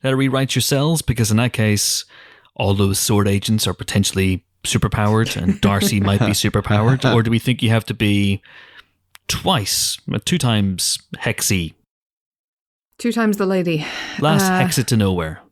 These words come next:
Speaker 1: You know, is that
Speaker 2: Who knows?
Speaker 1: is that what you have to do? Or is it just that Monica, you know, is a bit like Wanda, a bit like Pietro, that her cells are a little bit more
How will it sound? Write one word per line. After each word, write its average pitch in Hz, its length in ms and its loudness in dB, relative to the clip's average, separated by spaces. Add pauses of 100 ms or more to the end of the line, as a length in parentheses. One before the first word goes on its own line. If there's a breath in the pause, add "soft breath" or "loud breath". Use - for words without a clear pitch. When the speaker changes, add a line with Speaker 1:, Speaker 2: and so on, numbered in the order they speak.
(160)
Speaker 1:
You 120 140 0
know, 92 260 2
is 104 200 0
that 117 200 2
Speaker 2:
Who 104 120 0
knows? 90 460 -6
Speaker 1:
is 117 140 0
that 123 140 2
what - 120 0
you 110 60 2
have 107 120 2
to 113 80 -14
do? 151 460 0 (200 loud breath)
Or 113 160 2
is 110 100 0
it 117 40 -2
just 117 200 -2
that 113 160 -6
Monica, 110 600 0 (240)
you 98 120 4
know, 90 260 0
is 107 180 -2
a 98 40 -2
bit 92 300 -4
like 95 180 0
Wanda, 156 440 0
a 131 40 0
bit 127 140 -6
like 107 200 -6
Pietro, 139 600 -2 (520 loud breath)
that 101 180 0
her 98 400 0 (340)
cells 107 360 0
are 101 40 -2
a 92 40 -4
little 110 280 0
bit 113 200 0
more 110 800 0